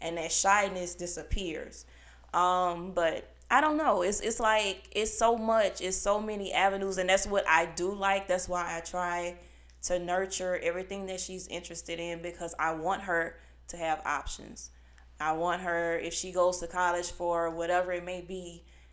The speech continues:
and she decide, "Hey, that's what I wanna do," I want her to have something that if she's working for somebody, she still have her own on the side that she can do and make money off of. Like, she got a backup plan.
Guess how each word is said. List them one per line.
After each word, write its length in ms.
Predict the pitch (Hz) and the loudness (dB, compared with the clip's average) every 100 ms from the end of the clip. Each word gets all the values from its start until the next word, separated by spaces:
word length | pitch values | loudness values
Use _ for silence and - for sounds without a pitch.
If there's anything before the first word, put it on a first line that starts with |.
| - | -14
and 220 | 139 165 160 | -8 -6 -6
she 160 | 185 | -8
decide, 460 | 175 175 185 170 170 | -6 -2 2 2 2
"Hey, 200 | 180 175 | 0 -2
that's 180 | 175 175 | -4 -4
what 120 | 170 | 0
I 100 | 170 | 0
wanna 260 | 170 170 | 0 -6
do," 340 | 160 185 170 170 - - - - - - - - 180 | -6 -6 -6 -8 -16 -20 -20 -20 -20 -20 -20 -8 0
I 140 | 190 | 2
want 240 | 202 196 | 2 0
her 160 | 196 190 | 2 0
to 140 | 190 185 | 0 -2
have 300 | 190 185 185 | 2 2 0
something 400 | 180 180 180 175 | -4 -4 -6 -4
that 180 | 165 165 | -4 -2
if 160 | 170 | -4
she's 320 | 165 208 202 | -4 -6 -4
working 300 | 180 190 196 | 0 0 -2
for 180 | 196 196 | -8 -8
somebody, 720 | 196 196 190 196 196 196 196 - - - - | -4 -4 0 2 2 -2 -8 -16 -20 -20 -16
she 240 | - - 185 | -10 -8 -8
still 320 | - 185 175 | 0 2 4
have 220 | 180 175 | 2 0
her 100 | 180 | 0
own 440 | 151 170 175 165 165 | 0 2 0 -2 -4
on 160 | 165 | -4
the 100 | 160 | -4
side 420 | 160 165 165 160 165 | -4 0 0 0 -2
that 100 | 160 | -6
she 160 | - | -8
can 200 | 165 165 165 | -8 -10 -6
do 260 | 175 165 160 - - - - - - | -6 -6 -12 -18 -20 -20 -20 -12 -6
and 160 | 165 | -4
make 240 | 170 175 165 | -2 -2 -4
money 280 | 170 170 160 | -4 -2 2
off 240 | 156 156 | 2 2
of. 160 | 156 156 | -4 -2
Like, 160 | 156 | -2
she 160 | 156 190 | -2 0
got 180 | 180 165 | 2 2
a 60 | 156 | 2
backup 480 | 170 165 165 147 | -2 -2 -2 -6
plan. 340 | - 160 - | -8 -10 -10